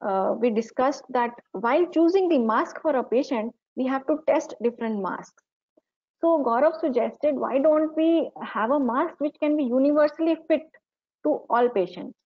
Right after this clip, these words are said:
Still, we came up with two different sizes because some people have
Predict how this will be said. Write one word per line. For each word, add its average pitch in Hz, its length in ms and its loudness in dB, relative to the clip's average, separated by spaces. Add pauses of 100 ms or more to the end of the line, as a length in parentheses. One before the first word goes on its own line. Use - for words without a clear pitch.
(420)
Still, 339 220 0
we 349 120 0 (120)
came 277 240 2
up 294 80 -14
with 294 260 -4
two 330 160 4
different 277 400 0
sizes 208 280 -2 (120)
because 214 300 -4
some 233 180 -4
people 233 320 -4
have 190 160 -4